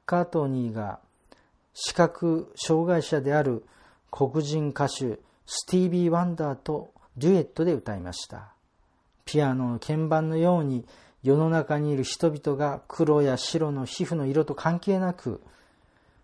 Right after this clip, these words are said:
皆調和して生きなければならないという人種差別に反対するメッセージを盛り込んだ歌です。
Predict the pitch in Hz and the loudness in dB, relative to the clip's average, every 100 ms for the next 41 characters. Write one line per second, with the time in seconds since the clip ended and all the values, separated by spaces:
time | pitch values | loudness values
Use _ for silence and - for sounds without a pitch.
0 | _ - 127 147 143 - 156 165 175 165 | _ -4 -2 0 -2 0 4 6 4 0
1 | - - 185 180 - - _ - 127 - | -4 -2 -2 -2 -8 -20 _ -12 -10 -4
2 | 165 156 160 143 127 123 131 147 156 180 | -2 0 2 2 2 0 2 2 4 2
3 | 185 147 139 117 113 104 - _ _ _ | 0 -2 -2 -2 -4 -6 -12 _ _ _
4 | - 120 151 175 180 - 180 165 - 147 | -12 -2 0 2 0 0 2 2 0 -4
5 | 156 160 - 160 185 190 180 - 170 170 | -4 -4 -4 -2 -2 0 -2 0 -2 -2
6 | 175 _ _ - 143 147 - 147 123 123 | -4 _ _ -4 0 0 2 2 2 0
7 | 147 160 156 123 127 135 - 135 135 127 | 0 0 -4 -6 -4 -4 -6 -6 -4 -6
8 | 107 90 - - - | -8 -12 -12 -16 -18